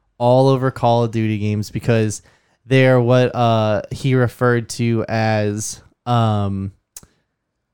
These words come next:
conventional or, um, what's the, what's the, what's the C word for, uh, <laughs> what's the C word? No, what's the C word for, uh, like, just,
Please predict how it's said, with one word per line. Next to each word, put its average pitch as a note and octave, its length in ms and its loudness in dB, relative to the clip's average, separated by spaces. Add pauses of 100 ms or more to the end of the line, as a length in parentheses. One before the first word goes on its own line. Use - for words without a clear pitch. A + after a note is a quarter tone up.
(160)
conventional C#3+ 960 0 (520)
or, A#2 340 2
um, G2+ 640 -4 (760)
what's - 200 0
the, B3+ 120 2
what's A#3 260 0
the, C4 100 2
what's G#3+ 260 -2
the G#3+ 80 2
C F3 300 0
word D#3+ 540 2
for, C3+ 300 4
uh, A#2+ 460 4
<laughs> - 840 0
what's D#4+ 240 2
the G#3 140 4
C F3+ 320 4
word? B2 360 4 (260)
No, E3 180 4
what's F#3+ 220 2
the C#4 100 2
C G#3+ 240 4
word G3 300 4
for, D3+ 500 2
uh, A#2+ 520 4 (680)
like, C3+ 240 4
just, - 380 -2